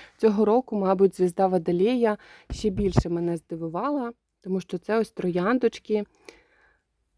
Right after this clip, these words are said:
дуже-дуже гарнючі. І що найбільш для мене важливо, так, перепрошую,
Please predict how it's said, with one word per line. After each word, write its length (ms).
дуже-дуже 580
гарнючі. 720
І 240
що 400
найбільш 560
для 160
мене 280
важливо, 580
так, 220
перепрошую, 580